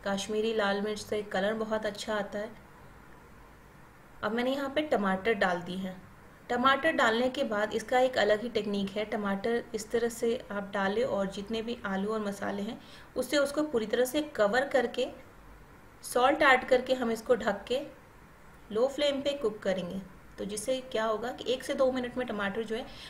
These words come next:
अच्छे से पक जाते हैं और उसका जो एक, अ, taste आता है वो एक अलग level का ही आता है। यहाँ मैंने गरम मसाले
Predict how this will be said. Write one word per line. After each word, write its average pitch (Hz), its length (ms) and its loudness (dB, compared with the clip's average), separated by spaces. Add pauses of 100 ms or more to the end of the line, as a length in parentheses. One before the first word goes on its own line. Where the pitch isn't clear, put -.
(220)
अच्छे 247 340 -6
से 311 120 -4
पक 233 240 0
जाते 220 360 0
हैं 269 180 -6
और 196 240 -2
उसका 208 300 -2
जो 233 140 0
एक, 226 220 0 (840)
अ, 196 180 2
taste 269 380 2
आता 247 240 4
है 240 120 -2
वो 240 340 0
एक 233 240 0
अलग 202 180 2
level 196 280 4
का 196 80 0
ही 196 120 0
आता 180 260 -4
है। 185 120 -8 (760)
यहाँ 220 180 2
मैंने 220 260 2
गरम 240 240 4
मसाले 269 440 4